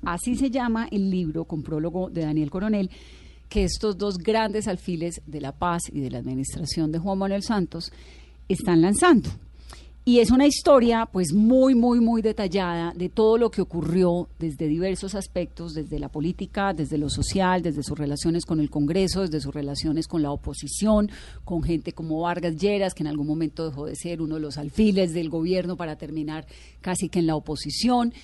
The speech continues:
de la jep, es decir, es un recorrido muy largo durante los tantos años en los cuales se cocinó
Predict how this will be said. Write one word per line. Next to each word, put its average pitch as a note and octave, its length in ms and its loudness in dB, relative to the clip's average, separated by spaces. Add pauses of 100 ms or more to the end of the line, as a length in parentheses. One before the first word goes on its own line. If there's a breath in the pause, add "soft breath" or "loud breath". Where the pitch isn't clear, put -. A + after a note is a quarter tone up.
(220 loud breath)
de F#3 260 -2
la D#3+ 120 -6
jep, B3 300 4
es - 40 -10
decir, G#3+ 300 -2 (160)
es G#3+ 240 -6
un A#3 140 2
recorrido F#3+ 580 -4
muy B3 280 6
largo F3+ 420 2 (300 soft breath)
durante D#3+ 360 -6
los D#3+ 160 -6
tantos A3 400 0
años F#3 320 -2
en E3+ 100 -4
los D3+ 140 -10
cuales E3 380 -8 (280 loud breath)
se - 220 -6
cocinó A#3 720 0